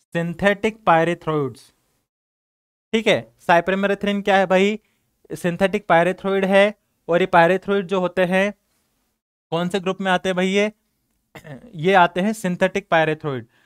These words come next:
सिंथेटिक का क्या मतलब होता है? ऐसे pyrethroid जिनको क्या किया जाता है, लेबोरेटरीज में सिंथेटिक तरीके से क्या किया जाता है, जिनको डेवलप किया जाता है या बनाया जाता है।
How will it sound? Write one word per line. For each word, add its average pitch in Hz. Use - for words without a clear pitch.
सिंथेटिक 202
का 214
क्या 208
मतलब 196
होता 175
है? 196
ऐसे 165
pyrethroid 180
जिनको 170
क्या 185
किया 175
जाता 165
है, 185
लेबोरेटरीज 170
में 202
सिंथेटिक 175
तरीके 180
से 180
क्या 180
किया 170
जाता 160
है, 175
जिनको 170
डेवलप 160
किया 185
जाता 180
है 180
या 208
बनाया 165
जाता 170
है। 190